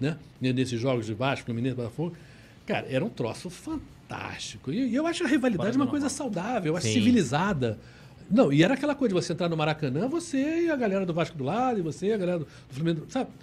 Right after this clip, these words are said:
Speaker 1: Todo mundo junto e lá, claro, cada um faz o seu barulho, mas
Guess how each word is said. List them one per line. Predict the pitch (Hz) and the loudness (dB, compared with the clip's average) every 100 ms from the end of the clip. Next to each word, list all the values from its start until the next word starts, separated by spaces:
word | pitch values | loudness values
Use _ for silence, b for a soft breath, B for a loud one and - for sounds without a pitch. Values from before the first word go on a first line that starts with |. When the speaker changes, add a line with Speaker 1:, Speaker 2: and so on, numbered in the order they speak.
| B B | B B
Speaker 1:
Todo | 311 320 | 0 2
mundo | 311 311 | 4 4
junto | 196 226 302 370 | 6 4 4 2
e | 392 | 2
lá, | 359 240 | 2 2
claro, | 320 240 269 | 2 0 0
cada | 269 202 | 0 -2
um | 196 | 0
faz | 220 214 | -2 -4
o | |
seu | 285 | -2
barulho, | 302 302 269 170 | 0 4 4 4
mas | 147 - | 2 0